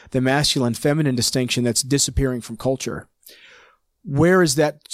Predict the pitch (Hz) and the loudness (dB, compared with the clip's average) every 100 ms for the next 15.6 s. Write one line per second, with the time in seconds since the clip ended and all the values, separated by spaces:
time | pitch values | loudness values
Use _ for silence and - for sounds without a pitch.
0 | - 139 147 - 131 139 143 117 131 160 | -6 0 0 2 0 0 0 -2 -4 -2
1 | 139 120 - 180 127 - - _ - - | -4 -2 2 2 0 -6 -14 _ -20 -6
2 | - 127 123 123 - 196 208 165 131 135 | -4 -2 -2 0 2 2 2 0 0 -2
3 | - 131 131 160 185 170 139 - 160 180 | -2 0 2 4 4 2 0 0 2 2
4 | 147 - 113 135 - - - 147 160 185 | 0 0 0 -2 -8 -4 -2 2 2 2
5 | 160 139 147 143 143 - 135 135 165 139 | 2 2 4 2 0 -2 0 2 4 4
6 | 113 135 - _ _ - - 123 - 147 | 0 -2 -6 _ _ -16 -4 -2 2 0
7 | 120 123 135 127 117 - 180 170 156 143 | 0 -2 -2 -4 -2 0 2 2 2 0
8 | 135 135 143 131 127 110 101 85 - - | 2 0 0 0 0 -2 -6 -8 -12 -16
9 | _ _ _ _ - 131 120 123 120 113 | _ _ _ _ -2 -2 0 -2 0 -2
10 | 101 - 73 _ _ _ _ _ - 123 | -4 -12 -18 _ _ _ _ _ -6 -2
11 | 120 - 135 110 90 _ _ _ _ - | 0 0 0 -2 -6 _ _ _ _ -10
12 | - 147 151 139 - 170 196 - 131 123 | 0 2 2 0 0 0 0 2 2 0
13 | 135 131 127 165 151 135 139 151 139 123 | 0 2 2 2 2 2 0 -2 -2 2
14 | 190 - 147 131 135 127 123 139 135 127 | 0 0 -2 0 2 2 0 -2 -2 0
15 | 160 214 156 107 - - | 2 2 2 0 -8 -10